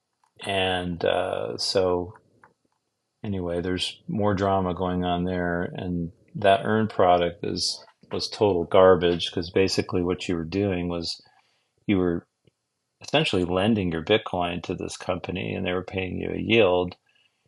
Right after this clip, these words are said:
and, uh, now you can't get your Bitcoin back. So, um, that's why you don't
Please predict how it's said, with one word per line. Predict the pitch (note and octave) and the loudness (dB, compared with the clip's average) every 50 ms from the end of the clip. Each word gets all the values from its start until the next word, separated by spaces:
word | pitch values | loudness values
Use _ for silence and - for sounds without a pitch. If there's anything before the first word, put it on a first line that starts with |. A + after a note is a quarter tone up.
| _ _ _ _ _ - | _ _ _ _ _ -10
and, | - F#2+ F#2 F#2 F#2 F2 | -8 -6 -4 -4 -2 -2
uh, | F#2 F2+ F2+ F2+ | 0 0 0 0
now | F2 F#2 F#2+ A2 | -2 -2 -2 -2
you | G#2 F2 | -2 -2
can't | - - F#2 E2 | -2 -4 -4 -4
get | F#2 E2+ - - | -4 -4 -4 -4
your | E2 | -2
Bitcoin | E2+ G2+ G2 - - F#2 F2+ F2+ - | 0 0 0 -2 -6 -10 -10 -4 -2
back. | - F#2 F#2+ - - - - - | 0 0 2 0 0 -4 -8 -12
So, | - - - F#2+ F2 F2 F2 F2 F2 - - _ | -8 -4 -2 0 0 0 0 -2 -4 -6 -10 _
um, | - F#2 F2+ F2+ F2 E2+ E2+ E2+ E2+ F2 F2+ F#2 - _ _ _ _ _ _ _ _ _ _ _ _ _ _ _ _ _ - | -8 -6 -4 -4 -6 -6 -8 -10 -10 -12 -14 -16 -18 _ _ _ _ _ _ _ _ _ _ _ _ _ _ _ _ _ 2
that's | F#2+ F#2 - - - | 2 2 4 4 4
why | G2 F#2 F#2 | 4 4 4
you | F2+ F2 F2+ | 4 0 -2
don't | E2+ E2+ F2+ F2 F2 F2 F#2+ | -2 -4 -6 -6 -6 -8 -8